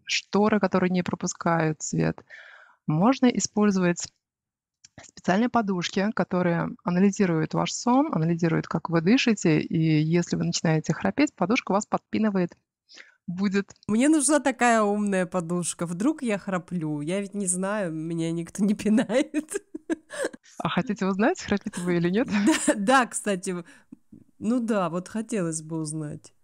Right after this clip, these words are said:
Speaker 2: Или если только в часах, например, э, л-, э, ложиться спать, но я вот не могу ни в часах, ни в украшениях, э, не могу в ниче, ни в чем спать.
Speaker 1: А, вы знаете, сейчас вот часы, кстати, очень хорошо стали отслеживать фазы сна и, и фазы глубокого сна, и даже записывают храп.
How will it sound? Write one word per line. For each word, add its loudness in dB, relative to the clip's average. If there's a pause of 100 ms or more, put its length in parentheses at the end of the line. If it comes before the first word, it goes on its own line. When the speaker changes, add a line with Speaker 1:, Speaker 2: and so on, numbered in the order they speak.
Speaker 2:
Или -6
если 0
только -2
в -12
часах, -2
например, -2
э, -4
л-, -4
э, -4
ложиться -4
спать, -6
но -4
я -2
вот -10
не -2
могу -2
ни -4
в -10
часах, -4
ни -2
в -2
украшениях, -6 (100)
э, -10
не -6
могу -6
в -10
ниче, -12 (100)
ни -2
в -12
чем -8
спать. -12 (320)
Speaker 1:
А, -2
вы -2
знаете, 0 (300)
сейчас -2
вот -2
часы, -2
кстати, 0
очень 0
хорошо 2
стали -2
отслеживать 0
фазы -2
сна 4
и, 2
и 4
фазы -2
глубокого 0
сна, 2
и 2
даже 0
записывают 0
храп. 0